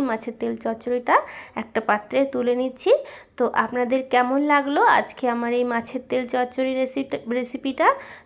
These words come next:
যদি ভালো লাগে তাহলে লাইক, শেয়ার, কমেন্ট, সাবস্ক্রাইব করে পাশের বেল আইকনটা প্রেস করতে একদমই ভুলবেন না। আর বাড়িতে অবশ্যই, অবশ্যই এরকমভাবে ট্রাই করে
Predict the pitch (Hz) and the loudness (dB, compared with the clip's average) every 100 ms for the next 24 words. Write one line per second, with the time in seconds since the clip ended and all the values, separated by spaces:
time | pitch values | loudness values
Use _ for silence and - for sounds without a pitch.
0 | 262 277 285 320 302 269 277 269 254 285 | 0 2 2 0 2 4 6 4 2 2
1 | 494 311 262 247 247 254 226 214 - 254 | 4 4 2 2 2 2 0 -4 -4 0
2 | 247 247 240 240 392 523 381 330 - 339 | 0 2 2 4 2 2 2 0 2 0
3 | 339 339 339 392 381 233 247 233 226 233 | 0 0 2 4 2 2 -4 0 2 2
4 | 247 262 269 277 311 285 285 - 330 330 | 0 0 2 0 2 0 0 0 0 2
5 | 302 311 214 214 226 247 254 269 269 285 | 0 2 0 2 0 2 0 0 2 2
6 | 294 320 605 - - - - - 196 202 | 0 4 2 2 -14 -16 -6 2 4 4
7 | 202 196 208 233 508 523 240 262 277 339 | 4 2 2 4 6 6 4 2 0 2
8 | 349 349 339 359 349 330 330 330 330 330 | 4 4 0 2 2 0 -2 0 2 2
9 | 330 330 320 320 | 2 2 4 2